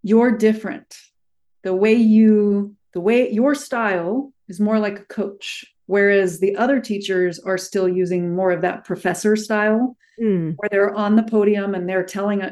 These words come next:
Speaker 1: they're professing <laughs> things that they know that we don't yet know.
Speaker 2: Mm.
Speaker 1: You are at the same level with us. You're curious, you're asking questions. And when you trust your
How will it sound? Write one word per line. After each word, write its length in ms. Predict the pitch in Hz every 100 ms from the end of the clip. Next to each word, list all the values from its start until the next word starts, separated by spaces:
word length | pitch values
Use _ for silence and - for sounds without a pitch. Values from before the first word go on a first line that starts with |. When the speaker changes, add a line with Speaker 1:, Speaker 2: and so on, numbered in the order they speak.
| -
Speaker 1:
they're 440 | 185 180 170 165
professing 800 | - 196 202 233 - 165 180 240 -
<laughs> 720 | - - - _ _ _ -
things 280 | 285 285 285
that 160 | 247
they 180 | 233 254
know 300 | 233 170 175
that 120 | 196 202
we 120 | 214
don't 320 | 208 - -
yet 220 | 180 208
know. 460 | 226 254 - - - _ -
Speaker 2:
Mm. 440 | 208 190 170 156 -
Speaker 1:
You 1000 | 175 214 330 359 311 262 240 240 240 240 - _ -
are 640 | 214 208 190 190 185 185
at 160 | 185 180
the 80 | 185
same 340 | - 185 170
level 300 | 202 233 247
with 160 | 240 240
us. 380 | 233 226 220 220
You're 160 | 175 170 - 240
curious, 760 | 240 240 233 220 220 220 -
you're 160 | 190 -
asking 400 | 180 - 180 175
questions. 840 | 277 262 262 - 254 240 233 220
And 240 | 220 196 196
when 140 | 196
you 100 | 185
trust 600 | 185 - 226 247 240 -
your 680 | 196 202 208 208 208 208 208